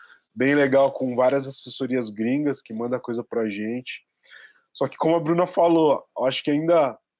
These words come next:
falta o reconhecimento dos artistas brasileiros, sabe? Porque os artistas gringos, eles, quando a gente publica eles e marca eles em alguma coisa,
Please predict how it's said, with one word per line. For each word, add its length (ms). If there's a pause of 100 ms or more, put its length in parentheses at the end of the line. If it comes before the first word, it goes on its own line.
(180)
falta 300
o 40
reconhecimento 720
dos 140
artistas 360
brasileiros, 720
sabe? 360
Porque 200
os 280
artistas 440
gringos, 360
eles, 280 (400)
quando 140
a 40
gente 140
publica 460
eles 280
e 60
marca 540
eles 260
em 40
alguma 300
coisa, 500